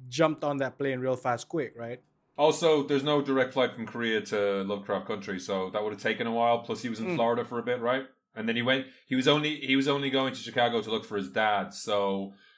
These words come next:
Speaker 2: there could have been some time. So I think, I, I think it's mid fifties, right? So this Gia has some time to have grown into her darkness, or, you know, or, you know, becoming, uh, become an avenging a-, I mean,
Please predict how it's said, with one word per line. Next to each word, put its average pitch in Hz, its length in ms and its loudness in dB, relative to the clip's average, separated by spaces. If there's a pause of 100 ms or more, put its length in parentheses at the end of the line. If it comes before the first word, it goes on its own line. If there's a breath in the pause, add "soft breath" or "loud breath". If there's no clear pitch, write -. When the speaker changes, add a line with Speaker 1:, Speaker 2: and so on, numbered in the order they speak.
(200 loud breath)
Speaker 2:
there 110 580 0
could 127 240 0
have 123 140 2
been 120 240 -2
some 117 220 -2
time. 110 200 -2
So 123 100 -2
I 175 40 -2
think, 196 120 0
I, 175 140 0 (100)
I 170 100 -2 (380)
think 339 300 -4
it's 135 160 -4
mid 127 340 -4
fifties, 95 520 -10
right? 110 240 -4
So 143 80 -2
this 147 200 -4 (680 loud breath)
Gia 175 340 6
has 151 240 2
some 135 300 2
time 120 460 0
to 110 200 -4
have 101 520 0 (840)
grown 110 260 4
into 101 200 -2
her 104 100 2
darkness, 104 880 0 (140)
or, 117 240 4
you 147 120 2
know, 123 220 4
or, 127 160 6
you 135 160 4
know, 120 380 4
becoming, 117 640 -4
uh, 117 40 -8
become 117 320 -4
an 113 60 -2
avenging 107 360 -2
a-, 117 140 -4
I 139 60 -6
mean, 156 260 -4